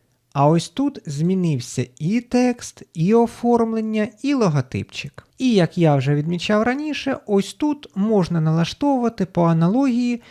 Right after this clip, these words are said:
будь-який з цих листів. Сподіваюсь, що цей та інші відеоуроки з Joomla допомогли вам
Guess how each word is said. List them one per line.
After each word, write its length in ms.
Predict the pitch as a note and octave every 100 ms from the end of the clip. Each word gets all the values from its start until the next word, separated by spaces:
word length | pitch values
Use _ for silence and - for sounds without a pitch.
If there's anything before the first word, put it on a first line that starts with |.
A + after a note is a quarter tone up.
| - -
будь-який 760 | E3+ A#3 D#4 A3 E3 - B3 B3+
з 80 | -
цих 580 | - - G#3+ G3 - _ _
листів. 680 | F3+ G#3 - - - - - _
Сподіваюсь, 720 | _ A3+ A#3 C4 A#3 F3 D3
що 300 | - - E3
цей 480 | D#3 - C4+ C#4+ C4 _
та 100 | A#3+
інші 600 | C#4 C4 A#3+ F#3+ - E3
відеоуроки 680 | D#3+ D#3+ D#3 E3 D#3+ B2+ D3+
з 200 | D3+ E3+
Joomla 360 | C#4+ C#4 A#3+ A3+ -
допомогли 720 | F3+ F#3+ F3+ F#3 F#3 G3 D4
вам 260 | C4+ A#3